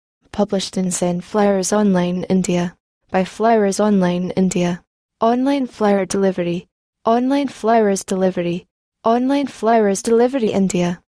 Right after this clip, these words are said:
Send flowers online India. Online flower delivery services. Order flowers online India. Send flowers to India.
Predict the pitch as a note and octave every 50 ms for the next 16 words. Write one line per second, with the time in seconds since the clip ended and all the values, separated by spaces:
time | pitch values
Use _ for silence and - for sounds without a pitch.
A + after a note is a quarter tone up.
0 | _ _ _ _ - - - - C4+ A#3+ B3+ C4 C4 - - G#3+ G#3+ G3+ G3+ G3
1 | F#3+ F3+ - G#3 G#3+ G#3 G3 F#3 F3+ F3 F3+ F3+ F3+ - - F#3+ F#3 F3+ F3+ F3
2 | F3 F3 F3 - _ _ _ _ _ _ _ - A3+ A#3+ B3 B3+ C4+ C#4+ C#4+ C4
3 | - - - G#3+ A3+ A#3+ A3+ A3+ A3 - A3+ A#3 A3+ B3 B3 C#4 B3 A3+ A3 G3+
4 | - - F#3+ F3+ F3 - E3+ - - E3 F3+ F3 - - - _ _ _ _ _
5 | _ _ _ - A3+ A3 A#3+ B3 C#4+ C4+ - - G#3+ G#3 G3+ G3+ F#3+ F#3 - -
6 | G#3 G#3+ G#3 F#3+ F3+ F3 F3+ F3 F3+ F3 - F#3+ F#3+ F3+ - F3+ F3 F3 F3 -
7 | _ _ _ _ _ _ _ - - - - B3+ A#3+ C4 C4 C4+ - - G#3+ G3+
8 | F#3+ F3+ F3 F3 F3 - - G#3+ G3+ G3 F#3+ F#3 - F3+ F3 F3 F3+ E3+